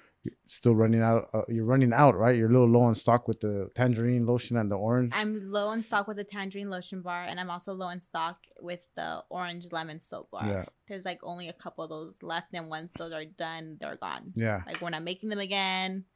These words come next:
Speaker 2: This is my bulk. This is my order.
Speaker 1: Yeah.
Speaker 2: And then we'll do a poll again, like, how did the public like it? And
Speaker 1: Right.
Speaker 2: then I'll look at the stats again on Etsy. Like, did it do well? Did it not do well?
Speaker 1: Yeah.
Speaker 2: Should we, like, make it again? Did the people like it? And if people ask for it,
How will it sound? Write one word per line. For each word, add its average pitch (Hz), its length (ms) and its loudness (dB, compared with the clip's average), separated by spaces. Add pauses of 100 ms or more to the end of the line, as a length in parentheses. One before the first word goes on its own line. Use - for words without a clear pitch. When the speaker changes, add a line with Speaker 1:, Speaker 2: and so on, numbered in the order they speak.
(260)
Speaker 2:
This 180 180 -8
is - 60 -14
my 151 200 -8 (140)
bulk. 185 300 -2
This 175 160 -8
is - 60 -12
my 165 140 -6
order. 165 580 -8 (480)
Speaker 1:
Yeah. 98 240 -4 (240)
Speaker 2:
And 190 120 -8
then 185 300 -4
we'll 196 160 -2
do 196 140 -4
a 196 40 -6
poll 349 280 -4
again, 165 280 -4
like, 165 160 -8 (160)
how 185 120 0
did 175 80 -10
the 185 80 -2
public 185 320 -8
like - 260 -8
it? - 220 -8
And - 120 -6
Speaker 1:
Right. 196 100 -2
Speaker 2:
then 165 80 -6
I'll 165 120 -4
look 175 160 -8
at 185 80 -14
the 185 60 -14
stats 165 320 -6
again 160 180 -8
on 143 160 -6
Etsy. - 480 -14
Like, - 140 -12
did 160 80 -10
it 156 100 -10
do 170 140 -10
well? 185 140 -8
Did 175 120 -12
it 156 60 -14
not 151 160 -14
do 175 120 -16
well? 175 340 -12 (160)
Speaker 1:
Yeah. 98 220 -4 (320)
Speaker 2:
Should - 120 -10
we, 156 120 -8
like, 147 140 -10
make 151 240 -14
it 190 80 -16
again? 180 300 -12
Did 175 120 -18
the 185 60 -20
people 175 260 -14
like 160 280 -16
it? 202 60 -12
And 202 140 -8
if 196 60 -8
people 202 240 -10
ask 175 320 -10
for 214 160 -10
it, 226 180 -12